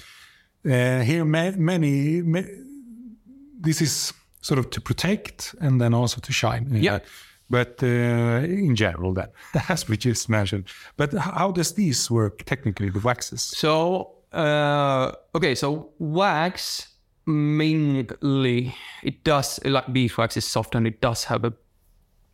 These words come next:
Speaker 2: work inside the leather as well. But mainly what you see with waxes is, is they, they work outside the le-, leather to create a barrier. Let's say barrier for water, dirt,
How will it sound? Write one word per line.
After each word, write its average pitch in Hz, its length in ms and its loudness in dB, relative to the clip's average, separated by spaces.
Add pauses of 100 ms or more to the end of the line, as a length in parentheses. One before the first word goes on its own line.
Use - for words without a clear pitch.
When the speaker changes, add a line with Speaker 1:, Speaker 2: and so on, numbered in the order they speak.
Speaker 2:
work 117 300 -2
inside 110 460 0
the 110 80 2
leather 110 260 0
as - 100 -8
well. 120 140 -2
But 123 120 0
mainly 143 680 2
what 113 180 0
you - 80 -10
see - 220 0
with 110 120 0
waxes 113 460 0
is, - 180 -4 (160)
is - 120 -14
they, - 180 -4 (160)
they 127 240 2
work 123 320 0 (340)
outside 165 420 2
the 165 60 2
le-, 165 380 2
leather 165 400 0 (380)
to - 100 -4
create 120 360 2
a 117 100 2
barrier. 107 640 0 (460)
Let's 135 160 0
say 131 80 2
barrier 143 480 2
for 113 360 -2 (140)
water, 170 360 2
dirt, 143 420 -2